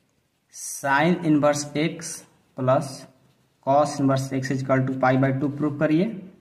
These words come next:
और sec inverse x plus cosec inverse x is equal to pi by two,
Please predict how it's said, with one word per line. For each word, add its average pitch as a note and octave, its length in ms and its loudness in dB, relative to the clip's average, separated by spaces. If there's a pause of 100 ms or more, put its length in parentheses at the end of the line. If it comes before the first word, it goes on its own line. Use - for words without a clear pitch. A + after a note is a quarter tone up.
(580)
और A2+ 460 2 (840)
sec E3+ 440 -4
inverse D#3 380 2 (100)
x D#3+ 280 -4
plus - 340 0 (1120)
cosec C#3 480 0
inverse C#3+ 380 0
x C3+ 280 -4
is C3 100 -2
equal C3 240 2
to E3 140 -2 (580)
pi A#2+ 180 2
by A#2+ 140 4 (140)
two, F#2+ 100 -4